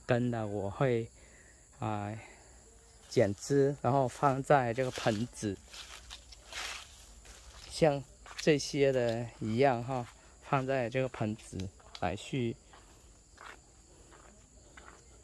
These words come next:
照顾它。像我们看哈，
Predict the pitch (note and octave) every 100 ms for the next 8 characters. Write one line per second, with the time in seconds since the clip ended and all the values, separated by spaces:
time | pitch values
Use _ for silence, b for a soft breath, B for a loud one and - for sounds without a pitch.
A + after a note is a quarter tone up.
0 | - - b b b b b - C#3+ C3+
1 | C#3+ B2+ - B2+ A#2+ C3 B B B -
2 | - D3+ C#3+ B2 B2 C#3 - C3